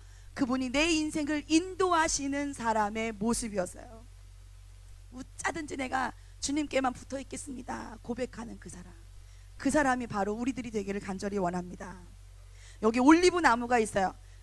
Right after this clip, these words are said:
지중해성 기후에만 자라는 이 올리브 나무는 신이 주신 선물이라고 얘기할 만큼 수명이 보통, 보통 나무들은 수명이 이십 년인데 얘는 뿌리를 내리는 것만 십오 년이고 그리고 삼십 년이 지나야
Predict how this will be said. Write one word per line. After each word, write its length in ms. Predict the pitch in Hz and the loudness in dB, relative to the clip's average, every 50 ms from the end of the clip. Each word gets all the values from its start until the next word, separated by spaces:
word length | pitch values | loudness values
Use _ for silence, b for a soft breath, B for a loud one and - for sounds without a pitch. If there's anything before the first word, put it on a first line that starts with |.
| b b | b b
지중해성 800 | - - 285 262 - 330 330 330 339 330 - - 320 320 311 285 | 2 2 4 2 0 0 0 2 2 2 2 4 2 2 2 2
기후에만 560 | - 294 285 285 285 285 269 262 269 262 262 | 2 2 2 4 4 2 2 2 2 2 2
자라는 420 | 269 269 214 226 233 240 247 240 | 2 2 2 4 4 2 2 -2
이 180 | 233 240 240 247 | -4 -4 -4 -2
올리브 480 | 233 226 240 240 247 247 262 262 240 | 0 0 2 0 0 -2 -4 -4 -4
나무는 360 | 247 214 202 190 208 233 294 294 | -2 -2 -2 0 0 0 0 2
신이 300 | - - - 440 403 381 | 2 2 2 0 -2 0
주신 260 | 320 277 - 294 277 | 0 0 0 0 0
선물이라고 540 | 339 330 330 330 330 302 254 254 247 240 226 | 0 0 0 0 -2 0 2 2 2 2 0
얘기할 280 | 208 202 214 233 233 220 | -2 0 2 2 2 2
만큼 440 | 214 196 202 - - 359 339 240 - b b b b b b b | 2 -2 -4 0 2 2 2 2 0 b b b b b b b
수명이 920 | b - - 415 427 403 403 381 370 359 339 330 359 403 403 311 214 - b b b b b | b -2 0 0 2 4 8 8 8 8 8 4 2 2 2 2 0 -2 b b b b b
보통, 720 | - - 349 359 - - - 427 427 440 427 427 427 403 403 - - - - b b b | 4 6 6 6 8 10 12 12 12 10 6 4 -2 -4 -6 -6 -8 -12 -16 b b b
보통 320 | b 320 - - 453 427 381 | b 6 6 6 4 2 4
나무들은 400 | 320 269 269 294 - 330 330 330 | 4 4 4 2 2 0 -2 -2
수명이 520 | - - - 508 523 554 494 453 415 381 | -4 -4 -2 2 4 4 4 4 2 0
이십 240 | 294 269 - 330 285 | 0 0 0 0 0
년인데 280 | 294 277 269 247 269 226 | -2 -2 -2 -2 0 2
얘는 460 | 226 220 233 277 359 370 320 220 - b b b b b b | 2 2 2 2 2 2 2 0 -2 b b b b b b
뿌리를 360 | b - - 440 440 453 453 370 | b -2 2 2 4 4 6 6
내리는 420 | 330 302 311 392 440 480 480 480 | 6 6 6 6 4 4 2 2
것만 560 | 453 453 453 440 440 440 440 415 415 381 349 | 4 2 4 8 10 10 10 10 8 4 2
십오 360 | - - - 403 320 285 269 | 2 2 4 2 2 0 0
년이고 720 | 277 294 302 285 262 233 214 - 269 285 269 214 180 175 - b b b b b b | -2 -2 -2 -2 -2 -6 -4 0 2 4 4 4 2 -2 -6 b b b b b b
그리고 280 | b - 269 277 247 285 | b 0 0 0 0 0
삼십 480 | 285 - - - - - 392 381 466 | -2 -2 -2 -2 0 -2 -2 -2 -2
년이 280 | 453 440 381 381 349 320 | -2 0 0 0 -2 -2
지나야 800 | - - - - 302 311 349 330 320 302 294 330 370 392 381 381 | 2 4 4 4 4 4 6 6 6 8 8 8 8 8 8 8